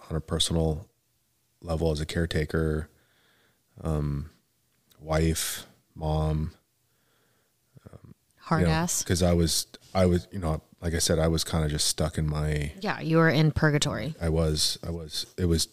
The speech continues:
Speaker 1: just torture. It was
Speaker 2: Yeah.
Speaker 1: just pure torture. Um,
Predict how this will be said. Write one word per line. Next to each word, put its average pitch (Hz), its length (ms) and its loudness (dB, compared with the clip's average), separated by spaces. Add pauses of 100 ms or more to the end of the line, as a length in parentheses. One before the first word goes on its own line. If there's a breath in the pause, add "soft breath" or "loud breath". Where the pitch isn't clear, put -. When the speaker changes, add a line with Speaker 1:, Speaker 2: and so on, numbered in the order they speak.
Speaker 1:
just - 240 0
torture. 80 560 0
It 73 100 -6
was - 100 -6
Speaker 2:
Yeah. - 60 -10
Speaker 1:
just 92 220 0
pure 95 220 2
torture. 76 520 -2 (760)
Um, 73 420 -2